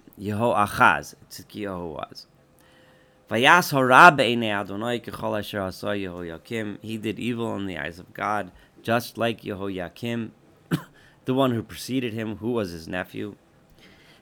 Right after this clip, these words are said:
Ki al af Adonai haysa b'Yerushalayim u'v'Yehuda. <coughs> Because it was because of the anger of God against Jerusalem and Yehuda, ad hishlicho osam me'al panav,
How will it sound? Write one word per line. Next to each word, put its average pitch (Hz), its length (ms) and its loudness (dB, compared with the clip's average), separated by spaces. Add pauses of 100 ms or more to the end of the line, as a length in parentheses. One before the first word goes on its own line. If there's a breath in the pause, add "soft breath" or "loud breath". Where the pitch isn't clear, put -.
Ki - 120 -2
al 113 220 6
af 190 340 10
Adonai 139 520 2
haysa 135 480 2
b'Yerushalayim 117 840 -2
u'v'Yehuda. 98 1300 -6
<coughs> - 80 -20 (400 soft breath)
Because 143 640 0 (800 soft breath)
it 107 60 2
was 110 340 0
because 123 520 -4
of 131 120 -4
the 113 160 0
anger 160 440 4
of 113 180 0
God 135 260 2
against 113 380 -6
Jerusalem 113 540 -6
and 98 160 -4
Yehuda, 101 480 -8 (340 soft breath)
ad 104 140 -2
hishlicho 110 840 2
osam 131 440 -4
me'al 101 320 -6
panav, 90 500 -8